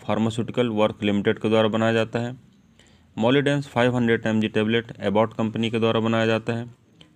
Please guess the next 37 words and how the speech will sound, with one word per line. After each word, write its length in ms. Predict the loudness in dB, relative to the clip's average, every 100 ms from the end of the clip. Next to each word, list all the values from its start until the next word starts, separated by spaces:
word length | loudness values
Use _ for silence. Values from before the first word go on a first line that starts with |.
| _ -4
पी 120 | -2
फ़ाइव 280 | 0 -2 0
हंड्रेड 300 | -2 -2 -2
एम 160 | 0
जी 80 | 0
टेबलेट 440 | 0 -2 -2 -4 -6
Apex 440 | -6 0 0 -2 -14 -6
Laboratories 600 | -2 2 2 2 -2 -2
Private 400 | 0 2 2 0
Limited 360 | -2 0 -2 -2
के 80 | -2
द्वारा 180 | -2
बनाया 240 | -2 -2 -2
जाता 280 | -2 -4 -8
है 140 | -10 -16 _ -20 -20 _ _
एवं 260 | -4 -2 -4 -4
Macfast 500 | -4 -6 -2 -2 -2
फ़ाइव 260 | -6 -4 -2
हंड्रेड 320 | -2 0 -2 -4
एम 180 | -4 -2
जी 80 | -2
टेबलेट 500 | -2 0 0 -2 -6
Macleods 580 | -4 -2 0 0 0 -2
Pharmaceuticals 720 | -4 -2 -4 -6 -6 -6 -6 -4
Private 320 | -2 -2 -2
Limited 340 | -2 -2 -4 -6
के 60 |
द्वारा 220 | -4 -4
बनाया 280 | -2 -2 0
जाता 260 | 0 -2 -6
है। 120 | -10 -14 -20 _ -20 -20 _ _ -6
अगर 240 | -2 -2
आपको 380 | 0 -2 -2 -6 0
Calpol 400 | 2 2 2 2
टेबलेट 360 | 0 2 2 2
नहीं 220 | 2 4
मिलती, 400 | 4 0 -4